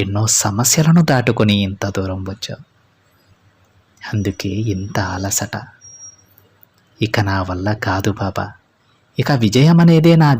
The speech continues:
జీవితంలో లేదా" అనేటువంటి స్థితికి నువ్వు వచ్చావు. తల్లి, నువ్వు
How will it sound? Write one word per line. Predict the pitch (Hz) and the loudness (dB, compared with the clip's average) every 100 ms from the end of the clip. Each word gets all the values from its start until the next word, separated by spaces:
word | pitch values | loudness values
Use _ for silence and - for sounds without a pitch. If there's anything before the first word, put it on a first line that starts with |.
| - | 0
జీవితంలో | 107 120 127 123 127 120 95 | -2 0 0 -2 -2 -2 -2
లేదా" | 101 117 139 131 | -2 0 0 0
అనేటువంటి | 120 110 110 104 98 95 | 0 -2 -4 -6 -6 -10
స్థితికి | - 101 - 151 127 | -8 -8 -6 -4 -4
నువ్వు | 98 95 | -4 -8
వచ్చావు. | - - - - _ _ _ _ _ _ _ _ _ _ _ _ - | -10 -12 -12 -16 _ _ _ _ _ _ _ _ _ _ _ _ -12
తల్లి, | - 95 90 87 _ _ _ _ _ _ _ - | -10 -6 -8 -10 _ _ _ _ _ _ _ -4
నువ్వు | 107 101 | -2 0